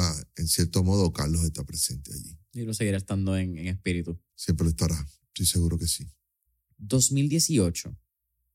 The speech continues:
Speaker 2: Sucede la adquisición de Macán, de la licencia. Ese evento es bien particular, si no me equivoco, aquí tú me corriges, en el mundo de la publicidad en Puerto Rico,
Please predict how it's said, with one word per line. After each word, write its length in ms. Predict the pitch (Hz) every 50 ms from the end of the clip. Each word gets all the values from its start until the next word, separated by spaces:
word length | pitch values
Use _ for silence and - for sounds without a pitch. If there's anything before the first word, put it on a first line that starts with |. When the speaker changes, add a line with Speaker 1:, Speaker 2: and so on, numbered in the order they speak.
| _ _ _ _ _ _ _
Speaker 2:
Sucede 920 | - - - - 123 113 - - 127 123 139 151 143 117 110 110 110 104 - -
la 140 | 101 104
adquisición 440 | 107 104 - 107 98 98 - 117 117
de 80 | 120 117
Macán, 460 | 110 92 87 90 90 92 98 101 104
de 80 | 95 92
la 80 | 90
licencia. 580 | 82 80 - - 85 85 90 - - - - - _ _ _ _ _ _ _ _ _ _ _ _ _ _ _ _ _ _ _ _ _ _ _ _ _ _ _ _ _ _ _ _ -
Ese 280 | - 147 147 - 214 208
evento 340 | 214 220 214 202 - 139
es 60 | 123 113
bien 200 | 127 156 165 156
particular, 640 | 175 170 156 - 170 - - 135 139 143 147 147
si 120 | 143 - 117
no 100 | 101 101
me 80 | 110
equivoco, 260 | 113 123 135 139 123 123
aquí 140 | 107 92
tú 80 | - 110
me 80 | 117 123
corriges, 340 | - 131 127 131 135 135 -
en 160 | 104 104 101
el 100 | 98 95
mundo 420 | 92 92 98 107 120 127 131 139
de 200 | 127 131 131 135
la 100 | 131 131 -
publicidad 380 | 123 127 135 135 127 139 -
en 100 | - 131
Puerto 300 | 123 135 131 - - 135
Rico, 480 | 139 147 147 127 101 - 80 82 90